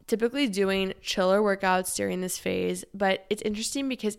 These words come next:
everyone's body is very different. And I like to, I like to cycle sync very loosely. I'm not a very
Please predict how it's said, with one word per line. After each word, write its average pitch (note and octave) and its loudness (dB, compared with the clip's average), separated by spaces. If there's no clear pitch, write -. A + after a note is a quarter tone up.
everyone's G3+ 2
body F3+ -2
is F3 -8
very F#3 -4
different. G#3 -4
And G3+ 2
I G3 4
like A3 4
to, C4+ -6
I A#3+ 6
like E4 2
to A4 2
cycle G3+ 2
sync A3+ 0
very F#3+ 2
loosely. G3 0
I'm - 2
not F#3+ 2
a G3 0
very F#3+ 2